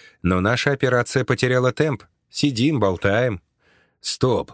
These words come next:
перебил Лев Саныч. «Темп. Очень хорошее слово. Компьютер Салактионы всесилен.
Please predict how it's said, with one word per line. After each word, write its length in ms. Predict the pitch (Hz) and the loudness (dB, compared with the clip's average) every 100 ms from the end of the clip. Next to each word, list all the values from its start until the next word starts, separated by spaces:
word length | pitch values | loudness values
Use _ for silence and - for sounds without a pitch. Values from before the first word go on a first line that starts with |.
| _ | _
перебил 400 | 98 98 95 92 | -2 0 0 0
Лев 180 | 92 92 | 0 -2
Саныч. 480 | - 80 - - - _ _ _ _ | -2 -4 -6 -8 -10 _ _ _ _
«Темп. 420 | - 160 110 - - _ _ _ - | -2 0 0 -4 -18 _ _ _ -4
Очень 360 | 123 160 160 160 | -2 0 0 0
хорошее 520 | 156 147 131 - 120 | 0 0 0 0 0
слово. 460 | - 101 67 - - _ _ - | 0 0 -2 -8 -20 _ _ -4
Компьютер 600 | 104 98 143 120 120 117 | 0 0 0 0 0 -2
Салактионы 720 | - 123 107 113 101 113 123 | 0 0 0 0 2 2 0
всесилен. 760 | - 123 104 135 170 127 73 | 0 0 0 0 0 -2 -4